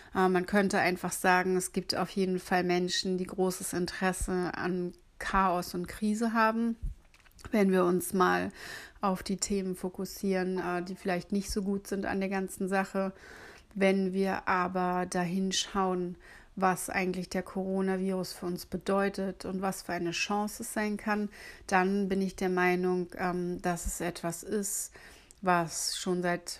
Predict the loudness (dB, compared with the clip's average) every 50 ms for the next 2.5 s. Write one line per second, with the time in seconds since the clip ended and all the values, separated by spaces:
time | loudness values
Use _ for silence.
0 | -16 -16 -6 0 2 4 4 4 4 2 0 -2 -2 0 2 2 2 2 2 2
1 | 2 4 4 4 4 4 2 0 0 0 -2 -2 -2 0 0 0 0 0 0 -2
2 | -2 -4 -4 -4 -4 -4 -4 -6 -8 -10